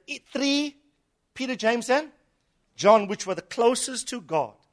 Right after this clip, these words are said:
But Andrew was always placed fourth. He occupies a very close,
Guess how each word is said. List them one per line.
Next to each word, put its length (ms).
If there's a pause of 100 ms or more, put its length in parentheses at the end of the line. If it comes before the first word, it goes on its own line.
(640)
But 420
Andrew 720
was 240
always 340
placed 480
fourth. 340 (500)
He 180
occupies 840 (120)
a 80
very 140
close, 840